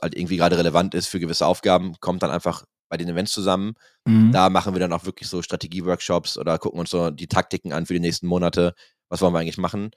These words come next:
Speaker 1: Du hast immer, immer Business. Also ich hab immer irgendwie so diesen Biz-Dev-Modus an, wo du versuchst halt zu gucken, hey, was könnte Sinn machen? Wir haben jetzt in Katowice haben wir das neue Hybrid-Set gelauncht. Also wir haben jetzt den,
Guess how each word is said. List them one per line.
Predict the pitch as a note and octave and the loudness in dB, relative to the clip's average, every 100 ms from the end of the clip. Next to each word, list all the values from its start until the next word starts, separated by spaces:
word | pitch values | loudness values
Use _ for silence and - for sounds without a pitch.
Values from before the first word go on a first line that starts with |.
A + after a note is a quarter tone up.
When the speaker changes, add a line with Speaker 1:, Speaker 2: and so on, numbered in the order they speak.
| _ _ _ _ _ - | _ _ _ _ _ -4
Speaker 1:
Du | |
hast | F2 - | -4 -2
immer, | A#2 A#2+ A#2 A2 A#2 | 2 4 6 4 4
immer | B2+ | 2
Business. | F#2+ A2+ A#2+ A#2 - | 4 2 0 -2 -2
Also | F2+ | -4
ich | F#2 | -4
hab | G#2 G#2 | -6 -2
immer | G#2+ G#2 | 0 0
irgendwie | E2+ G2+ F2+ G2 | 0 -4 -4 -4
so | F2 | -4
diesen | F2+ F2 F#2 - | -6 -6 -8 -4
Biz-Dev-Modus | F#2+ - F#2+ F2 F#2 F#2 F2+ - | -2 2 2 2 2 2 2 0
an, | F2+ F#2 F2 | -2 -2 -4
wo | |
du | F2+ | -4
versuchst | F2 E2 F2+ - | -2 -2 -2 0
halt | E2+ E2 | 2 2
zu | - | -2
gucken, | G2+ - E2+ | -8 -8 -2
hey, | F#2 | 2
was | F2+ - | 2 0
könnte | F2+ E2+ | -4 -4
Sinn | G2+ | -4
machen? | G#2+ A2 A2+ _ _ _ _ _ _ | -4 -6 -10 _ _ _ _ _ _
Wir | E2 | -6
haben | G2 G#2 | -2 0
jetzt | G2 - | -2 -2
in | F#2+ F#2+ | -4 -2
Katowice | G2+ G#2+ F#2 G2+ - | -2 -2 -2 -2 0
haben | F#2 F2+ | -2 0
wir | F2+ F2 E2+ _ _ _ _ _ _ _ _ - | 0 -2 -4 _ _ _ _ _ _ _ _ -6
das | D#2+ - | -4 0
neue | F2 F#2+ F2 | 2 4 4
Hybrid-Set | F2+ E2 G#2+ - A#2 - | 4 0 -2 2 0 2
gelauncht. | G#2 G#2+ A#2+ - | 0 0 -2 -6
Also | E2 | -4
wir | E2 | -2
haben | F2 F2+ | -2 -4
jetzt | E2 - | -4 -4
den, | E2+ E2 | -4 -6